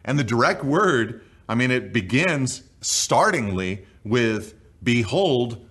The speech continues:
you are a dead man because of the woman whom you have taken, for she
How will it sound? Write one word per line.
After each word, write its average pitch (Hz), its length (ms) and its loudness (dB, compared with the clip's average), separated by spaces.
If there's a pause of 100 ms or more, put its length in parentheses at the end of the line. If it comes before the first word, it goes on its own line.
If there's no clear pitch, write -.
(160)
you 151 420 0
are 131 240 2
a 110 80 2
dead 123 480 0
man 76 360 -10 (400)
because 139 400 -2
of 135 160 -2
the 98 240 0 (100)
woman 147 440 -2
whom 110 260 -2
you 127 180 0
have 120 200 -4
taken, 87 580 -10 (300)
for 95 280 -4
she 113 680 -4